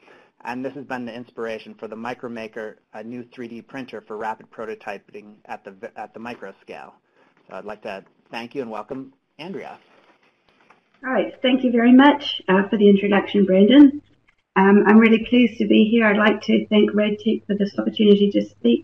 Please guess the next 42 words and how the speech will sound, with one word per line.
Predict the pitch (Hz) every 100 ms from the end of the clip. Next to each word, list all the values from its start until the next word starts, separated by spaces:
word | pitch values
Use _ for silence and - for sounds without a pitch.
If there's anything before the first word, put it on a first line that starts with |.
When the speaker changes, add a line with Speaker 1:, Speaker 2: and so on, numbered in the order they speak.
| -
Speaker 2:
and | 185 202
also | 202 196
acknowledge | 190 214 214 208 202
the | - _ _
support | - 240 -
from | 196
Callaghan | 208 202 190 202
Innovation, | 202 196 208 220 202 214 214 _ _ - - -
and | 208 220 220
also | 233 240
to | 226 208
thank | 214 220 214
all | 220 233
of | 214
you | 208 202
who | 196
are | 190
joining | 208 214 202
me | 190 190
today. | 190 196 196 196 - _ _ _ _ -
So, | - 226 214 214 - _ _ _ _ _ _ _ _ _ -
um, | 233 220 214
please | 285 285 294
feel, | 233 247 - - - _ -
check | 277 277
out | 214
our | 196 196
website, | 240 - 214 214 214 -
um, | 190 196
and | 196
feel | 208 202 196
free | 220 214
to | 214 196
contact | 196 220 214 214 - -
me | 208
with | 190
the | - -
email | 214 202 196
address. | 185 202 202 208
I'll | 190
also | 196 196
have | 196